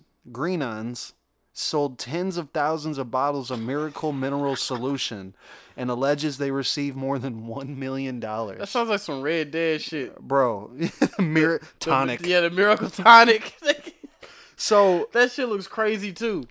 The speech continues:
Speaker 1: Yeah, no, it
Speaker 2: Looks
Speaker 1: looks
Speaker 2: like some, uh, lemonade Gatorade.
Speaker 1: For real, man. That's like ammonia in a bottle. But, uh, yeah,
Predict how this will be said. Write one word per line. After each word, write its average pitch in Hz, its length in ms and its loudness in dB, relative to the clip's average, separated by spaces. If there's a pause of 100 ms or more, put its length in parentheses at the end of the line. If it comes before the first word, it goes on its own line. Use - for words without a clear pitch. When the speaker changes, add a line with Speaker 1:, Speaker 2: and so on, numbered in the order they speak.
Speaker 1:
Yeah, 156 220 4
no, 160 140 6
it 147 120 2
Speaker 2:
Looks 165 240 0
Speaker 1:
looks - 20 0
Speaker 2:
like 185 140 2
some, 151 280 -8
uh, 156 220 0
lemonade 170 580 -4
Gatorade. 143 640 -4
Speaker 1:
For 139 220 -6
real, 143 140 0
man. 117 160 -6
That's 120 160 -8
like 139 100 -4
ammonia 120 680 -6
in 127 120 -10
a 104 80 -10
bottle. 110 440 -6 (360)
But, 131 180 2
uh, 135 120 4
yeah, 156 340 4